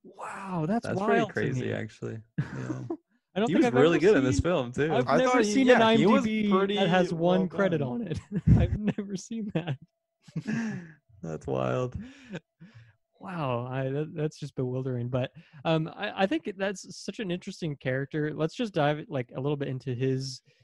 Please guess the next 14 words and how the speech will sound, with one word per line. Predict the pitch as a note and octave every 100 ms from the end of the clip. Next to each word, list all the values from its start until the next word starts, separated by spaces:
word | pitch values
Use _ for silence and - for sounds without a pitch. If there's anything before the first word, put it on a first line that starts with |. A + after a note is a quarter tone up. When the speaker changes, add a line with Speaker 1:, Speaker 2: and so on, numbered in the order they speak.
| _
Speaker 1:
his | D#3+ D3 -
psyche. | C3 C3 B2+
So | A#2+ C3
he's | B2 F#3+ F#3 - _ -
Speaker 3:
Yeah. | A2+ A2+ C3 - _ -
Speaker 1:
obviously, | C#3 C#3 - C3+
as | C3 C3+
I | B2
gave | C3 B2
away | B2+ B2 B2+
in | B2
the, | B2 A#2+
um, | B2 B2 C3+ C3+ - _ _ _ _ _ _
uh, | - C2+ G1+